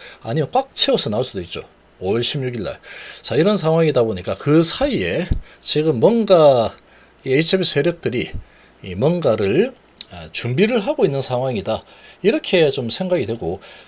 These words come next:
계열사들을 지금 계속해서, 어, 적은 거래량으로 계속 찍어 누르고 있죠.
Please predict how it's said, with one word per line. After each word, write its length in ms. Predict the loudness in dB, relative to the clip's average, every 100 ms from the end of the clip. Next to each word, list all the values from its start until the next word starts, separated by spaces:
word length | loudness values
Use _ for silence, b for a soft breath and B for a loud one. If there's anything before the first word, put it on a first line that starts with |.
| B
계열사들을 680 | 8 8 6 0 -2 -2 0
지금 340 | 0 -2 -8
계속해서, 920 | -8 -6 -4 -4 -4 -4 -4 -4 -8 -14 b b b b -20
어, 360 | -20 -18 -12 -2
적은 360 | 0 0 0
거래량으로 720 | 0 0 2 0 0 -4 -6
계속 460 | -4 -2 0 -2 0
찍어 240 | 0 0
누르고 280 | -2 -6 -6
있죠. 240 | -8 -10